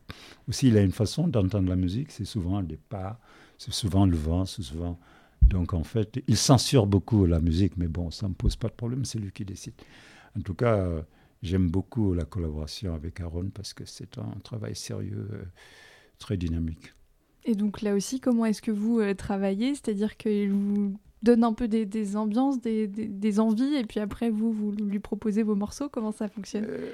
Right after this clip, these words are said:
Speaker 1: Haroun dit ce qu'il veut, en réalité. Or qu'avec Djibril, comme il me connaît, on se connaît, euh, il me dit rien. Il me dit, « Amuse-toi. »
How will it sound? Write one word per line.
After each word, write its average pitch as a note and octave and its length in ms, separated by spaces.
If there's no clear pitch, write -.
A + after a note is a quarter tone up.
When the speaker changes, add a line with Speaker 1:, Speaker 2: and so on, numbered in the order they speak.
Speaker 1:
Haroun E3 600
dit C#3 300
ce - 140
qu'il B2+ 200
veut, F#2 260
en G2+ 140
réalité. E2 580
Or A2+ 140
qu'avec C#3 300
Djibril, B2 680
comme B2 220
il A#2+ 140
me G#2 100
connaît, G2+ 380
on F2+ 80
se - 120
connaît, A2 440
euh, G#2 460
il G#2 100
me G#2+ 120
dit F#2+ 160
rien. F#2+ 380
Il A2 200
me F#2+ 100
dit, « F2 140
Amuse-toi. » F2 640